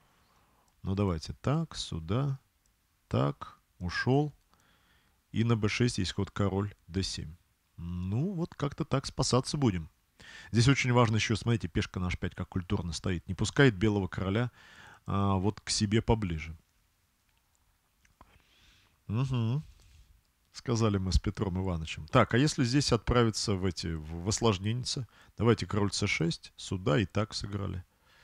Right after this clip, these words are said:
А как насчёт осложненницы-то? Ну, допустим, слон встаёт, Б шесть, сюда, сюда, сюда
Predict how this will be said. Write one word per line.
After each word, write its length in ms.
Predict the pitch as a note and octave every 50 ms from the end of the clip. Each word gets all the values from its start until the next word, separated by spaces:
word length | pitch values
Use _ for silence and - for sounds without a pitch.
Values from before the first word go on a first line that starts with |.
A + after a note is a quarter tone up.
| - - - - - - - - _ _ _ _
А 100 | - -
как 200 | - - D#3+ -
насчёт 300 | C#3+ C3+ - - B2 -
осложненницы-то? 1080 | B2+ A2 - C#3 C#3+ C3+ D3 D3 A#2 F#2+ E2+ E2 - - - - - F2+ E2+ E2 F2+ - - _ -
Ну, 120 | B2 D3
допустим, 480 | D#3 - D3+ - C3 A#2 - - G#2 F#2+
слон 240 | - - B2 A2+ F#2+
встаёт, 500 | - - - G#2+ A#2 D#3 F3+ - - - - _ _ _ _ _ _ _ -
Б 160 | D#2+ D#2+ E2+
шесть, 480 | - - - D3+ D3+ - - - - - _ _ _ _ _ _ _
сюда, 460 | - - - A2 G2+ G#2 C#3+ E3+ F3 - _ _ _ _ _ _
сюда, 440 | - - - E2 D#2+ G2 B2 D#3+ E3+ _ _ _ _ _ _ _ _ _ _ _ _ _ _ _ _ _ _ _ _ _ _
сюда 560 | - - - G#2+ G2+ G#2 C#3+ F3 F#3 G3